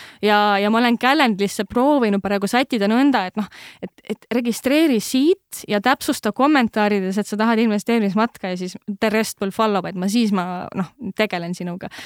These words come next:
Äh, mm, ehk siis, et see registreerimine justkui on automatiseeritud,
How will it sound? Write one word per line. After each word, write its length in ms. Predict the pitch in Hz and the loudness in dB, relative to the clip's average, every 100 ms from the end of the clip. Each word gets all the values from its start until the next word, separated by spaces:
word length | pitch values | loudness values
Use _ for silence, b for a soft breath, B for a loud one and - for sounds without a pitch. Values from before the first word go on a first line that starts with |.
| B 262 | B -10
Äh, 500 | 185 190 185 185 180 | -2 0 2 0 -2
mm, 960 | 185 - 196 196 196 196 190 190 185 180 | -6 -4 -2 -2 -2 -2 -2 -4 -6 -6
ehk 160 | 202 - | -6 -6
siis, 140 | 220 | -6
et 100 | 220 | -4
see 160 | - 220 | -2 0
registreerimine 720 | 226 - 262 269 226 202 196 | 0 -2 0 2 2 0 0
justkui 460 | 240 - - 247 202 | -2 -4 -4 0 2
on 160 | 220 240 | 2 0
automatiseeritud, 880 | 247 - 254 254 262 269 277 - 330 | -2 -2 -2 -2 -2 -2 -2 -4 -10